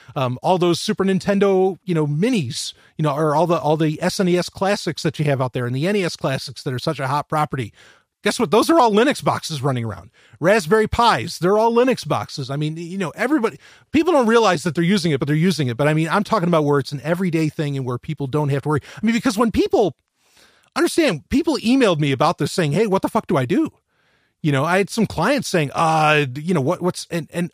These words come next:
all I could tell them, I said, "Look, this is terrible. Is the information I have that I've seen so far, this is, you know, this is like a red alert. Turn off your computer. Do not turn it back on until you find out, you know, and, and use your phone until you find out that, um,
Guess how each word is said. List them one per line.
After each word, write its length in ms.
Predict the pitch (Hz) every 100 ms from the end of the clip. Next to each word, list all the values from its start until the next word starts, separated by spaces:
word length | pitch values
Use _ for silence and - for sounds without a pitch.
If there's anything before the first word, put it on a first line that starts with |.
| _ _
all 220 | - 277 320
I 100 | 294
could 160 | 226
tell 200 | - 254
them, 120 | 277
I 80 | 165
said, 260 | 147 170 139
"Look, 220 | 254 -
this 180 | 269 -
is 120 | 320
terrible. 440 | - 220 240 151 107
Is 240 | 165 - - - -
the 340 | 165 165 196
information 480 | 277 311 294 285 240
I 160 | 208 208
have 320 | 202 202 175
that 120 | 156
I've 180 | 147 175
seen 200 | - 208
so 140 | 196
far, 300 | 165 180 175 - - _ -
this 260 | 151 254 254
is, 340 | 208 139 135 -
you 180 | 156 175
know, 80 |
this 240 | 139 190 -
is 120 | 185
like 140 | 160
a 60 | 135
red 360 | 127 131 185 185
alert. 280 | 156 147 - _ _ _ _ _ _ _ _ -
Turn 240 | - 262
off 200 | 247 233
your 120 | 240
computer. 500 | 214 202 220 233 240 - _ 143
Do 260 | 113 302
not 200 | 240 202
turn 180 | - 208
it 100 | 190
back 200 | 180 175
on 240 | 190 165 131
until 300 | 139 160 147
you 200 | 143 151
find 280 | 180 160
out, 220 | 147 151 -
you 140 | 151
know, 140 | 147 131
and, 300 | 143 135 131
and 300 | 131 120 113
use 180 | 185 208
your 100 | 208
phone 340 | 185 175 170 - - -
until 200 | 151 185
you 140 | 156
find 300 | 135 165 175
out 240 | 170 160 120
that, 240 | 147 135
um, 400 | 131 120 117 98